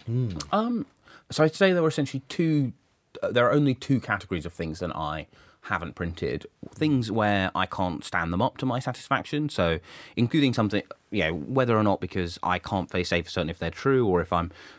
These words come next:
Speaker 2: certain they are true in my heart, but I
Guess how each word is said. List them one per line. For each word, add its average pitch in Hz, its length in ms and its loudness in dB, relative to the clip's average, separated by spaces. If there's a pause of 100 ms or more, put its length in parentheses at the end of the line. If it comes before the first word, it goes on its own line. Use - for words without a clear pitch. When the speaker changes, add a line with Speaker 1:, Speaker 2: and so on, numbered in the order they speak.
(320)
Speaker 2:
certain 87 360 0
they 90 120 0
are 85 160 2
true 92 200 -2
in 85 100 -4
my 87 140 0
heart, 147 360 -2
but 87 140 -2
I 85 380 -2